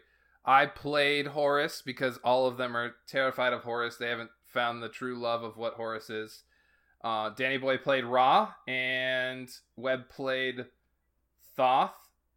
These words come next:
And I know you guys, uh, hear that we, it was a three-man challenge, but we had four people. Well,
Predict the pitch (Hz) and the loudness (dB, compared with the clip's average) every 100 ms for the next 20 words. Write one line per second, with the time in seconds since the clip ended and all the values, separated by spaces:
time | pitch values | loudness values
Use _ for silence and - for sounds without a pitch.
0 | _ 135 135 131 - _ 139 147 165 160 | _ -6 -4 -6 -14 _ 0 4 4 4
1 | 147 147 143 131 127 _ _ _ _ _ | 4 6 6 4 -6 _ _ _ _ _
2 | 139 139 - _ - 175 156 139 139 131 | -6 -6 -10 _ -10 -4 0 2 2 0
3 | 135 131 127 123 117 135 139 131 123 117 | -2 -2 -4 -4 -8 -6 -6 -2 -2 -2
4 | 135 131 127 120 123 117 113 113 123 120 | 0 2 0 -2 -6 -4 -4 -6 -6 -6
5 | 120 127 117 110 107 _ - 131 120 | -6 -6 -4 -6 -8 _ -4 0 0